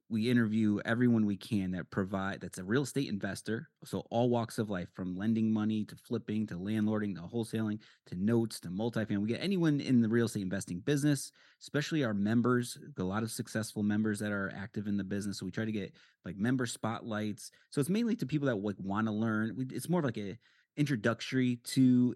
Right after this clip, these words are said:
investing. So if you're curious as to what it is and how it works, we, we dive in and go, just like you're doing with me right now, just with other types of investors doing different types of strategies. Then we'll do the member spotlights,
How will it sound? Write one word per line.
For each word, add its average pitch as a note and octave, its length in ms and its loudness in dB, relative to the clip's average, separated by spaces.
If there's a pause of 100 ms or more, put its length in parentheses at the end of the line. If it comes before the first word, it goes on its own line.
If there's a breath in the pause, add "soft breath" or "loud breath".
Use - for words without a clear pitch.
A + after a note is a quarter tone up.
investing. A#2 800 2
So - 160 2
if G#2+ 100 2
you're G#2 100 0
curious A#2+ 640 2
as - 220 -6
to A2 100 -2
what G#2+ 180 0
it G#2 100 0
is G#2+ 200 0
and F#2+ 100 -4
how G2+ 200 -6
it D#2 60 -8
works, G#2+ 320 -4 (420 soft breath)
we, A2+ 300 0
we A2 120 -2
dive G#2+ 420 0
in A2 160 2
and G2+ 160 2
go, G2+ 300 0
just D3+ 140 -4
like E3 140 0
you're D3+ 100 4
doing C3 200 6
with A2 120 -2
me A2 160 4
right F2+ 200 -4
now, D2+ 280 -10 (200)
just A#2+ 220 2
with A2+ 240 4 (360 soft breath)
other A#2+ 240 4
types A2 300 -4
of G#2 80 -2
investors F#2+ 400 -4
doing F#2 300 0 (540)
different G#2+ 320 -2
types - 240 -8
of F2+ 100 -12
strategies. E2+ 720 -8 (320 soft breath)
Then A#2 120 4
we'll A#2 100 6
do A#2+ 120 2
the A2+ 100 0
member G#2+ 340 2
spotlights, F#2 920 -8